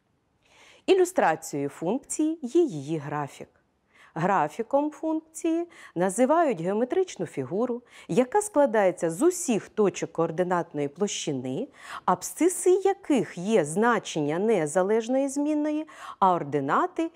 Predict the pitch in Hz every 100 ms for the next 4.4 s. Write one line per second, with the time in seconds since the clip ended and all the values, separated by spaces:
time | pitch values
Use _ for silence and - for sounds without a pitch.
0 | - 156 135 131 165 269 - 269 254 254
1 | 139 135 131 135 202 180 147 131 135 131
2 | 120 117 131 _ _ _ _ _ - -
3 | - - 202 262 311 339 330 311 320 311
4 | 339 453 427 202